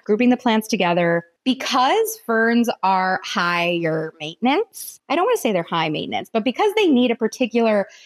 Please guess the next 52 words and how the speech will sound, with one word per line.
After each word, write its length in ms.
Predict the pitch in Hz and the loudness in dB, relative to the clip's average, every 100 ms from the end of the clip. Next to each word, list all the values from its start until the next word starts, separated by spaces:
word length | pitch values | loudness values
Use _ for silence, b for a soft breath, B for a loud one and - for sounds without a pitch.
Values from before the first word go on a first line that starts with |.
| B | B
environment, 880 | 220 214 190 190 185 165 - 139 233 | 0 0 2 0 0 -2 -4 -4 -4
because 280 | - 202 254 | -4 -2 0
they 160 | 240 233 | 2 2
need 400 | 220 226 247 247 - _ - | 2 2 2 0 -6 _ 0
evenly 400 | 240 226 220 208 | 2 4 4 4
moist 300 | 196 185 - | 2 0 0
soil, 300 | 185 165 165 | 0 0 0
because 240 | 180 202 | -2 -2
they 100 | 196 | -2
don't 300 | 196 220 233 | 0 0 0
like 180 | 202 190 | -2 -4
to 80 | 185 | -4
dry 260 | 180 165 | -2 0
out, 240 | 160 156 - | 0 0 -2
because 280 | 175 208 | -4 -2
you 100 | 190 | 2
wanna 180 | 196 226 | 2 2
keep 220 | 240 240 | 2 -2
your 160 | 208 190 | 0 0
eyes 280 | 160 165 165 - | 2 0 -2 -4
on 180 | 160 160 | -2 0
them 220 | 160 165 | 0 -2
for 340 | - 160 160 | 0 0 0
crisping, 540 | - 185 - 151 131 156 - | -2 -2 -2 -2 -2 -4 -4
I 160 | 214 | -2
would 320 | 220 214 202 - | 0 0 0 -2
definitely 420 | 220 240 311 320 | -2 0 0 0
keep 220 | 311 254 | 0 -2
them 120 | - 226 | 2 2
away 200 | 208 196 | 2 0
from 200 | 196 180 | -2 -2
radiators. 680 | 156 160 190 202 226 247 - - | 0 0 0 0 2 0 -2 -2
I 120 | 240 | 0
would 100 | 254 | 2
also 300 | 240 233 440 | 2 0 -2
keep 220 | - 269 | -2 0
them 120 | 262 | 0
in 80 | 226 | 0
highly 460 | 196 202 202 214 220 | 0 -2 0 0 -2
trafficked 440 | - 185 190 190 - | -2 -4 -2 -6 -2
areas 400 | 175 175 175 - | 2 2 0 -2
in 160 | 180 | -2
your 140 | 165 156 | 0 -2
home. 380 | - 156 123 - B B | -2 -2 -4 -12 B B
So 160 | - 262 | 0 0
this 260 | 220 330 - | 2 0 0
isn't 220 | 262 262 | 2 2
a 80 | 247 | 0
plant 360 | - 190 196 | -2 -2 -2
you 120 | 196 196 | 0 0
wanna, 180 | 185 | 2
like, 160 | 165 160 | 2 0